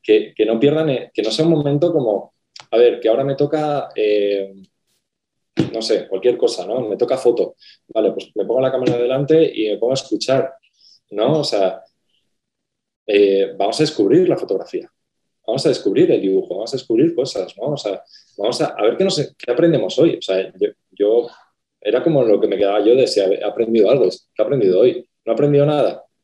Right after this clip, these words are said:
Pues aquí he estado, ¿no? O sea, que, que el, lo más valioso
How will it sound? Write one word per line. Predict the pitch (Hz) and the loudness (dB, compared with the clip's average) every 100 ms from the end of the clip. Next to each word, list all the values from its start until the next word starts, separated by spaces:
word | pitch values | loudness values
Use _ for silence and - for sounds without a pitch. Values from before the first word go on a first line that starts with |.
| _ _ _ _ _ _ _ _ _ _ _ _ _ | _ _ _ _ _ _ _ _ _ _ _ _ _
Pues | - | -20
aquí | 73 98 | -14 -10
he | |
estado, | 95 101 107 - | -8 -6 -8 -8
¿no? | 139 - _ _ | -14 -18 _ _
O | - | -8
sea, | 98 - - - _ _ - - 196 _ _ _ _ _ _ _ _ | -6 -6 -10 -20 _ _ -20 -20 -20 _ _ _ _ _ _ _ _
que, | - 104 101 | 0 2 2
que | - 110 104 | -2 0 2
el, | 101 104 - | 2 -2 -6
lo | 107 | -4
más | 101 120 147 | -2 -2 0
valioso | 180 120 120 139 143 - | 2 2 0 -2 -4 -8